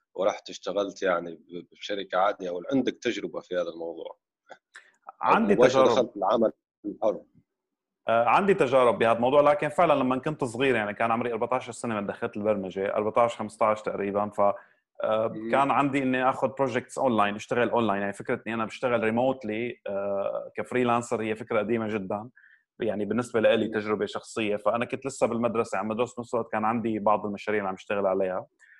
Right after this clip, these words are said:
Speaker 2: ف،
Speaker 1: مم.
Speaker 2: لكن بعدين حاولت ببعض الفترات، فترات حياتي إني اشتغل بالشركة مثلًا بالبروجرامينج، لكن حسيت إنه، آه، بجوز تجاربي كانت سيئة، لكن إنه موضوع إنه programmer يشتغل بشركة بدوام مثلًا من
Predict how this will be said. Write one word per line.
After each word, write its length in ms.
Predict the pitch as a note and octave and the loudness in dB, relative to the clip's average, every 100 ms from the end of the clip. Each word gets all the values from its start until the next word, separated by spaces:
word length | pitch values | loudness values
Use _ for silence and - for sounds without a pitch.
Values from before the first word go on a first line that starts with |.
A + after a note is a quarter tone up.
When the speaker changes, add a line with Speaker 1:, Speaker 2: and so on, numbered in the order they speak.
| _ _ | _ _
Speaker 2:
ف، 140 | - G#2+ | 0 4
Speaker 1:
مم. 480 | G#2 G#2+ G#2 G#2 | 6 8 6 6
Speaker 2:
لكن 360 | A2 C#3 D3 C3+ | 6 4 4 2
بعدين 300 | B2+ C3+ D#3 | 4 4 2
حاولت 460 | - C#3 D3 C#3+ - | 2 4 4 4 0
ببعض 240 | A#2 A2 G#2+ G#2+ F#2 F2 - | 2 2 2 0 -6 -10 -14
الفترات، 380 | - A2+ A2+ G#2 A#2 | -12 0 0 0 -4
فترات 200 | A#2 A#2 | -4 -2
حياتي 200 | A2 G#2+ | -6 -6
إني 80 | |
اشتغل 300 | G#2 C3 A#2 | -4 0 0
بالشركة 440 | G#2+ G#2 A2 - F#2 | -2 -4 -8 -6 -8
مثلًا 220 | - F2+ | -8 -8
بالبروجرامينج، 640 | G2 - G#2+ A2 G#2 G2 | -8 -4 -2 0 -2 -2
لكن 300 | A2 A2+ A#2 A2+ | -2 -2 -4 -6
حسيت 360 | A#2+ - C3+ A2+ | -8 -4 -4 -2
إنه، 360 | A2+ A2+ A2+ - _ _ _ _ - | -2 0 -2 -4 _ _ _ _ -4
آه، 420 | G2 G2 G2+ G2 - _ _ | 0 0 0 -2 -4 _ _
بجوز 240 | B2+ C3+ F3 | -6 -4 0
تجاربي 400 | D#3 D#3 D3 A#2 | 4 4 4 4
كانت 300 | A2 G2+ F#2 | 2 0 -2
سيئة، 360 | A#2+ G2+ F#2+ A2 | -2 0 2 2
لكن 540 | A2+ - A2+ A2 G#2+ | 2 0 -4 -4 -6
إنه 540 | - A2 A2+ A2 A2 | -6 -4 -2 -2 -2
موضوع 340 | A2 A#2+ C3+ B2+ | -2 -2 4 4
إنه 200 | A2+ G#2+ - | 2 -4 2
programmer 420 | C3 A#2+ A2 G#2 | 2 4 0 -2
يشتغل 420 | G2 - A2 G#2+ | -6 -6 -2 -2
بشركة 540 | G2 - G#2+ - G2+ G2 | -2 -8 -10 -6 -4 -4
بدوام 600 | G2 G2+ A2 A2 G#2 F#2 _ _ _ - | -4 0 0 0 -4 -10 _ _ _ -18
مثلًا 240 | - G2 | -6 -6
من 180 | G2 | -4